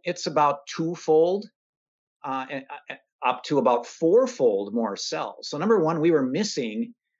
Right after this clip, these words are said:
you know, half the cells that were responding to the antigen, number one. Uh, and now the, now we're doing experiments to say, well, was there anything special about the half we were missing?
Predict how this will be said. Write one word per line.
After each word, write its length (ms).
you 140
know, 180
half 340
the 60
cells 720
that 200
were 80
responding 480
to 100
the 140
antigen, 400
number 220
one. 440
Uh, 280
and 140
now 300
the, 160
now 280
we're 100
doing 220
experiments 500
to 60
say, 280
well, 480
was 180
there 180
anything 400
special 880
about 240
the 80
half 380
we 120
were 160
missing? 500